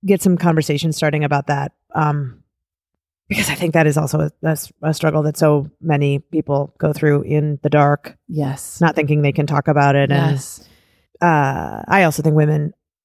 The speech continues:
Speaker 1: in a certain way are, are also sold a bill of goods about their biology. And they think that because of all these, you know, scientific advances that we think we're somewhat in control of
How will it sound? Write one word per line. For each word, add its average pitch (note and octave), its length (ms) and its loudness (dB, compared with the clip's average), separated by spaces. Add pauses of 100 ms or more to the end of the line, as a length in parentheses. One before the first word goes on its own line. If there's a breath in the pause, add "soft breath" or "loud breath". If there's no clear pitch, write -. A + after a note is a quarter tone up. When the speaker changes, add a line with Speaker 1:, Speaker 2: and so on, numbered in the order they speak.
(120)
Speaker 1:
in D#3 460 -4
a D3+ 80 -6
certain D#3+ 240 0
way D3+ 120 4
are, C#3+ 160 -2 (280)
are D#3+ 120 2
also D#3+ 240 2
sold D3+ 240 -2
a D3+ 40 0
bill D3+ 200 0
of D3 100 -4
goods D3+ 380 -2
about D3+ 280 0
their C#3+ 200 2 (100)
biology. D3+ 800 2 (140)
And E3 120 0
they D3+ 80 2
think D#3+ 340 -4 (260)
that D#3+ 240 0 (160)
because D#3 320 -2
of C#3+ 240 -2 (240)
all D#3 120 2
these, D3 420 -4 (600)
you F3 80 -2
know, D#3 100 0
scientific D#3+ 800 0 (540 soft breath)
advances G3 540 2
that G3 200 2
we F#3+ 140 2
think F3+ 280 -2
we're F3+ 100 -4
somewhat F3 420 -2
in E3 120 -6
control F3 640 4
of E3 200 0